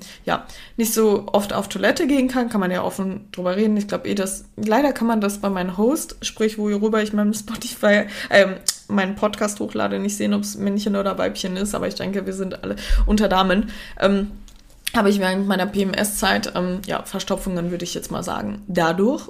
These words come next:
weil ich ja nicht, äh, den normalen Stuhlgang hab wie sonst auch und Wassereinlagerung hab, logischerweise,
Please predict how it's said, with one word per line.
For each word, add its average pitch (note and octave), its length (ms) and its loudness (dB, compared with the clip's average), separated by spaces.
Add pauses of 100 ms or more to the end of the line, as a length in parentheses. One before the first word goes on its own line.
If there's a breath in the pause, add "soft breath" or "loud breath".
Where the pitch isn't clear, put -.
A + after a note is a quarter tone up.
(120)
weil F3 300 0
ich F#3 120 -6
ja F3 120 -2
nicht, F3 300 -4
äh, F3+ 180 -4
den F3+ 140 -4
normalen F3+ 340 0
Stuhlgang F3+ 520 -2
hab F3 220 -6
wie F3 140 -4
sonst E3+ 340 -2
auch C#4 280 -2
und F3+ 420 -6
Wassereinlagerung G#3+ 840 2
hab, A3+ 180 -4
logischerweise, A#3 800 2